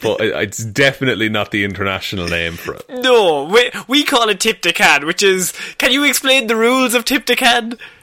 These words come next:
Speaker 1: Right, so there's a can, or
Speaker 2: <laughs> There's
Speaker 1: any-,
Speaker 2: anything.
Speaker 1: anything. It's usually a lamppost. It was a lamppost on my street. Um,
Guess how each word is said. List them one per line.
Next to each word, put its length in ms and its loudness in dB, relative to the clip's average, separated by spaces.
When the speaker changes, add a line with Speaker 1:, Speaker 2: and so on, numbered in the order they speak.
Speaker 1:
Right, 400 2
so 160 -4
there's 400 0
a 60 -4
can, 640 -6
or 120 2
Speaker 2:
<laughs> 220 0
There's 220 0
Speaker 1:
any-, 340 -2
Speaker 2:
anything. 500 2
Speaker 1:
anything. 420 2
It's 160 -2
usually 400 2
a 60 4
lamppost. 600 -2
It 40 -4
was 100 -6
a 60 0
lamppost 500 -2
on 80 -2
my 140 -4
street. 380 -8
Um, 480 -4